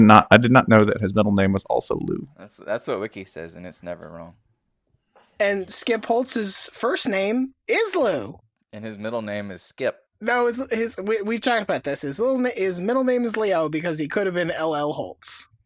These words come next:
Speaker 1: <laughs> L L Holtz. <laughs> The most, the most uncomfortable brand of men's clothing available on
Speaker 3: <laughs> The
Speaker 1: the market
Speaker 3: o-,
Speaker 1: today. L L
Speaker 3: <laughs> the,
Speaker 1: Holtz.
Speaker 3: the only rapper Jim Nantz likes. L L Holtz.
Speaker 1: The only, <laughs> the only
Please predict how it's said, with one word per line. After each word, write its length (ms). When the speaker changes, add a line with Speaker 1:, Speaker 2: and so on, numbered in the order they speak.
Speaker 1:
<laughs> 0
L 340
L 300
Holtz. 640
<laughs> 500
The 80
most, 260
the 80
most 320
uncomfortable 920
brand 360
of 140
men's 260
clothing 380
available 600
on 80
Speaker 3:
<laughs> 20
The 80
Speaker 1:
the 80
market 220
Speaker 3:
o-, 100
Speaker 1:
today. 360
L 160
L 140
Speaker 3:
<laughs> 60
the, 20
Speaker 1:
Holtz. 480
Speaker 3:
the 260
only 200
rapper 340
Jim 200
Nantz 300
likes. 460
L 80
L 160
Holtz. 100
Speaker 1:
The 60
only, 260
<laughs> 160
the 140
only 360